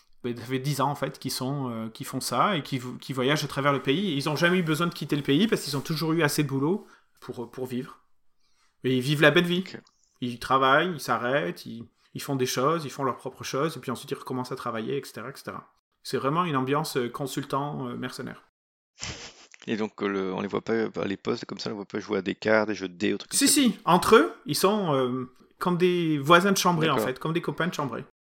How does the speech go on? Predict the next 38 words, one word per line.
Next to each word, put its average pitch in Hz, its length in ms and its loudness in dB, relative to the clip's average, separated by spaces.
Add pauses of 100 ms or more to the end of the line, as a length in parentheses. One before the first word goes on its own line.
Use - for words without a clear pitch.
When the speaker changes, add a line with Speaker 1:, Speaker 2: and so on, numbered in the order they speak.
(760)
Speaker 2:
Et 110 100 0
ça, - 240 0
ils 147 80 2
nous 127 80 -4
laissent 113 120 2
pas 127 220 4
y 104 280 -4
participer, - 420 -4
Speaker 1:
Bah 143 80 -4
Speaker 2:
quoi. 143 40 -2
Speaker 1:
si, 202 300 2
si 160 140 -2
tu 147 120 -4
leur 135 140 0
demandes, 156 320 2
ils, 127 60 -2
ils, 120 480 -6 (140)
ils 131 160 -6
jouent 143 220 2
avec 135 200 4
toi 165 200 2
et 165 60 -2
tout, 202 160 0
mais 127 300 2 (180)
tu - 80 -4
vois 151 140 6
que 151 100 0
l'ambiance 139 380 4
se 147 60 -2
refroidit 139 400 0
très - 180 -2
rapidement 139 460 0
parce - 200 -6
que 185 340 0 (120)
t'es 156 140 0
leur 151 160 -2
patron, 147 340 -4
quoi. - 200 -20